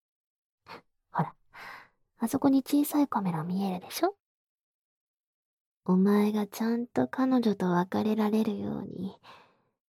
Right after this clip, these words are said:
彼女に今日の動画送っておくから。<laughs> 快楽と引き換えに大事な恋人を差し出しちゃうなんて。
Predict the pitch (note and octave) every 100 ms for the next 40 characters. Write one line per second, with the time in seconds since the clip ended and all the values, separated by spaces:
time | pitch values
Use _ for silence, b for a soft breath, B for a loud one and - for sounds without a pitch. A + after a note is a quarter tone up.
0 | _ _ _ - E4+ E4+ F4 B3+ A3 -
1 | C#4 C4+ A3 G3+ G3 G3 F#3 F#3 - A3+
2 | _ A#3+ A3+ - - - - - _ _
3 | _ _ _ _ _ _ _ _ - -
4 | D4 - - - A#4 B4 A4 B B B
5 | B B _ _ _ _ _ _ _ -
6 | C4 C4+ C4+ B3 A#3+ - - G3+ - -
7 | - - A3+ A3+ A3 A3 - B3 C4+ C#4+
8 | - E4 E4 - D#4+ D#4 D#4+ - D4+ D4
9 | C#4 - C#4+ D4 - - B3 A3 G#3 G3+
10 | _ - -